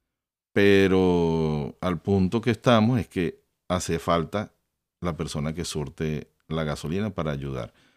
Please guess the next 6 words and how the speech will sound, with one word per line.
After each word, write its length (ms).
Yo 140
básicamente 480
también, 280
yo, 180
mi 300
esposa, 840